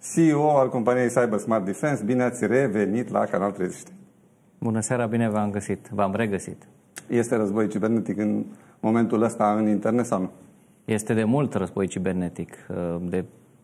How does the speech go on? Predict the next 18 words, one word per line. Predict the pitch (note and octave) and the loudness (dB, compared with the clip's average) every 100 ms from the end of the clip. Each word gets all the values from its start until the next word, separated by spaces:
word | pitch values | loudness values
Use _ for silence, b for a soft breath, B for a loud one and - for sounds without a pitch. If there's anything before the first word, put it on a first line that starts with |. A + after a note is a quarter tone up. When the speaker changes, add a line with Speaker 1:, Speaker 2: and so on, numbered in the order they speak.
| _ | _
Speaker 2:
peste | B2 G#2+ - G2 | -4 -2 -4 -4
cincisprezece | - F2+ - F#2 F#2 - F#2+ | -4 -6 -4 -4 -4 -4 -6
ani. | E2+ - b b b b _ | -6 -10 b b b b _
Doar | A2 G#2+ | -2 0
că | B2+ A#2+ A#2 A2+ G#2+ | 0 0 2 2 2
a | |
îmbrăcat | A2+ G#2+ A2 C3+ C3 - | 0 0 -2 -2 -4 -4
mai | B2+ | -2
multe | A#2+ B2 A#2 A#2+ A#2+ | 0 0 0 0 -2
forme | A#2 C3+ G#2+ E2+ | 0 0 0 -2
acest | E2 F#2+ F2+ | -4 -4 -2
război | F#2 F2+ F#2+ | -4 -2 -4
cibernetic | - G2 F#2 F2 F#2 | -4 -4 -4 -4 -6
până | G2+ F2+ | -2 -2
acum | E2+ A#2+ | -2 -2
și | A2+ B2 | -2 0
era | A#2 | 0
nevăzut. | A#2+ A#2 A2 A2+ A#2 - - | 2 2 0 0 0 -4 -10